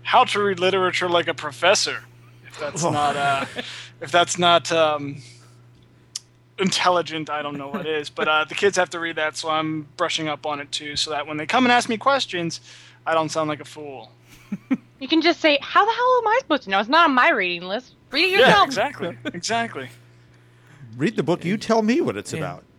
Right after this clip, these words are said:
Speaker 3: You tell
Speaker 4: Yeah.
Speaker 3: me. Yeah, exactly.
Speaker 1: Well, I spin that all the time.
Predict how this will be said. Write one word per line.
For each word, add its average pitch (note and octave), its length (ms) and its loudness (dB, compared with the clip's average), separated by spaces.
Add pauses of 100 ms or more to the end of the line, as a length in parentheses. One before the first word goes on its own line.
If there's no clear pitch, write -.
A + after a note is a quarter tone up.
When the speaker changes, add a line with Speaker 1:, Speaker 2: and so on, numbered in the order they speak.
Speaker 3:
You G3 140 0
tell G4+ 240 4
Speaker 4:
Yeah. - 80 0
Speaker 3:
me. C4 220 -2
Yeah, G3 100 -4
exactly. D#3+ 540 -4 (320)
Speaker 1:
Well, A#3+ 100 8
I B3+ 80 8
spin A3+ 280 2
that F#3+ 140 4
all F3 120 2
the D#3 40 -6
time. E3 480 -6